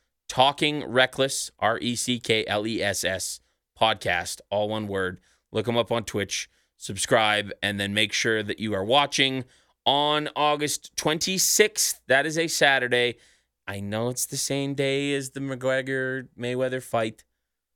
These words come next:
I know. I'm not happy about it either, but I'm gonna have to split screen between the Reckless Podcast, Royal Rumble, Reckless Rumble, whatever the fuck it's called, and that fight. So you can too,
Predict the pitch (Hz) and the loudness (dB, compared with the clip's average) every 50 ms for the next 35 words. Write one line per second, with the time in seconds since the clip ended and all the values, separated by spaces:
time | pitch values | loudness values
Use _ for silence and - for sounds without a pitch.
0 | _ _ _ _ - 107 110 113 107 101 95 92 101 113 _ _ _ _ 98 110 | _ _ _ _ -10 -8 -6 -4 -4 -4 -6 -6 -8 -12 _ _ _ _ -8 -6
1 | 107 104 104 107 104 104 104 - 107 104 101 107 107 101 98 101 95 95 90 90 | -4 -4 -2 -2 -2 -2 -2 -2 -6 -6 -4 -4 -4 -4 -4 -4 -6 -6 -4 -6
2 | 92 90 80 101 98 98 98 101 104 101 101 104 101 101 - - - - - 113 | -6 -6 -4 -6 -4 -4 -6 -6 -6 -6 -6 -8 -8 -10 -10 -10 -10 -8 -6 -6
3 | 104 - - - - 104 101 98 98 98 98 - - 104 - - 107 101 98 98 | -4 -4 -6 -6 -6 -6 -6 -6 -8 -10 -10 -10 -12 -12 -10 -10 -8 -8 -8 -8
4 | 98 95 101 101 101 98 98 - - 104 - - - 101 98 95 95 95 - 101 | -8 -8 -6 -4 -4 -4 -4 -6 -8 -8 -8 -6 -4 -4 -2 -2 -4 -4 -4 -2
5 | 92 90 92 - - - _ - 104 98 98 98 98 101 98 95 95 95 95 95 | -2 -2 -4 -6 -10 -14 _ -8 -6 -4 -4 -4 -4 -6 -6 -6 -6 -8 -8 -8
6 | - _ _ _ _ _ _ _ - 101 101 - - 104 - - 110 101 95 95 | -8 _ _ _ _ _ _ _ -4 -4 -2 -2 -6 -6 -4 -4 -4 -4 -4 -4
7 | 95 92 95 80 98 101 98 101 101 98 - - - 104 - - 98 - - - | -4 -6 -4 -4 -4 -2 -2 -4 -6 -8 -4 -2 -2 -2 -2 -4 -8 -6 -2 -2
8 | 101 98 95 95 98 - _ _ _ _ _ _ _ _ - 104 104 104 101 101 | 0 0 -2 -4 -8 -12 _ _ _ _ _ _ _ _ -2 -2 0 0 -2 -2
9 | - - 104 - - - - - - - 87 85 82 - - _ _ _ _ _ | -2 -4 -6 -6 -6 -8 -12 -16 -14 -12 -10 -10 -12 -12 -16 _ _ _ _ _
10 | _ _ - - - _ _ _ _ _ 127 131 151 180 185 - - 165 165 156 | _ _ -20 -20 -20 _ _ _ _ _ -2 0 2 0 0 0 2 4 4 6
11 | 151 147 139 139 - 147 131 113 92 85 - | 4 4 2 2 2 2 2 2 0 -4 -10